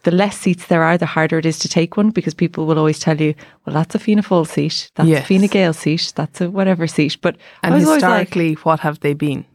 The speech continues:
Speaker 2: Do you know? Or,
Speaker 1: all
Speaker 2: like,
Speaker 1: of those things. A very Fine Gael st-, constituency. Michael Collins, the original Michael Collins, is from, you know, West Cork.
Speaker 2: Yeah.
Speaker 1: So it's a stronghold. It's their heartland. Um, but I was always of the impression that, like, what do you mean it's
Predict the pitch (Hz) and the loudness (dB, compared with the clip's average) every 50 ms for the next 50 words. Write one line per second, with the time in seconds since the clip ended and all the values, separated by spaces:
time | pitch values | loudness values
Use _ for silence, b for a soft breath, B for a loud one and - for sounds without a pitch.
0 | _ _ - 147 143 143 139 147 165 170 - - 151 143 143 135 - - _ - | _ _ -2 0 2 2 2 0 0 -2 0 0 2 2 2 2 0 -2 _ 0
1 | 208 196 180 175 175 185 170 165 156 - - 170 160 165 180 170 - 214 220 220 | 2 2 0 0 0 0 0 0 0 -2 -4 -4 -4 -4 -4 -2 0 2 2 2
2 | 208 214 - 202 190 180 180 170 170 170 170 170 - - - - - - 180 165 | 2 2 0 0 0 2 2 2 2 2 0 -2 -4 -8 -8 -6 -2 -2 -2 0
3 | - - 170 - - 175 180 - 214 208 208 - 185 175 165 160 - 165 - - | 0 -2 -2 0 0 -2 0 2 2 2 2 2 0 -2 -2 -2 -4 -8 -6 -4
4 | 165 165 160 165 156 160 156 - 160 160 156 160 156 - 170 156 156 151 151 151 | -2 0 0 0 0 -2 -2 -4 -4 -2 -2 -4 -4 -4 -4 -4 -2 -2 -4 -6
5 | - - 156 151 156 156 - 151 - - - - 156 151 151 151 151 147 - _ | -8 -8 -6 -6 -6 -6 -8 -10 -14 -8 -4 -2 -2 0 -2 -2 -4 -6 -8 _
6 | _ _ _ - 175 170 151 147 147 147 151 - - - 160 131 - - - 180 | _ _ _ 0 2 2 2 0 -2 -6 -8 -8 -6 -4 -4 -4 -4 -4 -2 0
7 | 170 165 175 208 190 175 156 160 B B B B B B B B - 185 185 - | 2 4 4 4 2 2 0 -4 B B B B B B B B -4 -2 0 -2
8 | 185 - - 226 214 214 208 175 180 160 151 147 156 - - 170 156 160 160 180 | -2 0 2 2 2 2 2 2 2 0 0 -2 -4 -4 -2 -2 0 2 2 2
9 | 175 - - - 90 131 127 151 160 - - - B B B B B B B B | 0 0 0 -4 -4 -4 -4 -6 -8 -10 -12 -16 B B B B B B B B
10 | B - 190 175 175 165 156 - 220 247 262 254 240 220 202 185 170 - 165 - | B 0 2 2 2 2 0 0 0 0 2 2 2 2 0 2 2 0 -2 0
11 | - 165 160 156 156 - 160 156 - - 160 151 - - 147 147 - - - _ | 0 0 0 0 0 0 -2 -2 0 -2 -2 0 0 0 -2 -2 -4 -8 -16 _
12 | - 285 - - 349 359 330 254 185 - - - - | -16 -10 -6 -2 2 4 4 4 2 0 -4 -12 -20